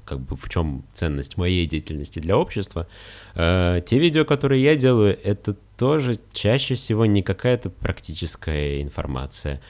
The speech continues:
а просто удовлетворение любопытства, удовлетворение вот этого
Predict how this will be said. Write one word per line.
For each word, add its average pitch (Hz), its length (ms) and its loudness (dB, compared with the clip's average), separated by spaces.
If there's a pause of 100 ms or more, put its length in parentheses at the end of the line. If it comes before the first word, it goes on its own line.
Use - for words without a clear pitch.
(440)
а 67 460 -4 (240)
просто 80 460 -2
удовлетворение 80 640 0
любопытства, 80 560 -2
удовлетворение 78 760 -2
вот 76 180 -6
этого 71 720 -4